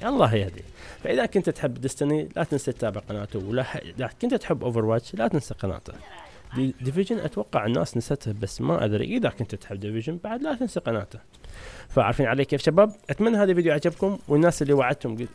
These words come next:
ان شاء الله الفيديو الجاي راح اتكلم عنكم بالتفصيل في الفيديوهات الجايه، وكل واحد راح اعطيه فيديو يستحقه. فنشوفكم على خير فيديو جاي، وانتم صحيح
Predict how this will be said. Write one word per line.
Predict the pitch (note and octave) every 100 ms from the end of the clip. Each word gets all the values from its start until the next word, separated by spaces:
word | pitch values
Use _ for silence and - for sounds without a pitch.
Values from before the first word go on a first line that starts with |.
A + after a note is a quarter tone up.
| C3+
ان |
شاء | - D3+
الله | C3+
الفيديو | A2 B2+ B2
الجاي | A2+ A2
راح | F#2 -
اتكلم | - B2 A#2 G2+
عنكم | A2 A2
بالتفصيل | G#2 - B2+ - D3 D3+ D#3 -
في | -
الفيديوهات | G#2 G#2 A2+ A2+
الجايه، | G#2+ A#2+ A#2
وكل | G#2+ C#3
واحد | B2+ A#2+ A2
راح | G#2+ G#2+
اعطيه | E2+ A2+
فيديو | G#2+ A2+ A2 A2
يستحقه. | A#2 - - - - - - - - - -
فنشوفكم | G#2+ A#2 A#2
على | G#2+ A2+
خير | C3+
فيديو | C3 D3
جاي، | E3 G3+ A3+ - - - -
وانتم | B2+ D#3+
صحيح | - E3 D3+ G#2 -